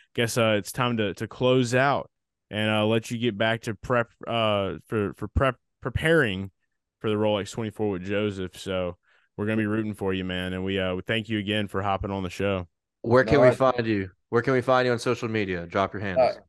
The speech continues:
Speaker 3: yeah, appreciate you guys. So, uh, yeah, I'm at S McLaughlin ninety-three,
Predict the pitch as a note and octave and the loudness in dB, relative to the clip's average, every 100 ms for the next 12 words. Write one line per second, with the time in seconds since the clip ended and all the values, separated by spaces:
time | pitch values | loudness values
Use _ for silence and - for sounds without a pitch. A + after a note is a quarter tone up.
0 | _ A2+ A#2 G#2+ C3 B2 A#2+ G2+ G2 G#2 | _ -2 -2 -2 -6 -4 -2 -2 2 2
1 | A2+ A#2 B2 A#2 A#2+ A#2+ A#2 A#2 A#2+ A2 | 2 0 2 6 8 8 6 4 4 2
2 | G#2+ - - - A#2 B2+ - A#2 A#2 F#2+ | 2 -2 -14 -6 2 2 2 -4 -4 -6
3 | G#2+ A2 - G#2+ G#2 G2+ G2 - G#2 G2+ | 0 0 -2 -6 -4 -4 -4 -4 -4 -2
4 | G2 | -4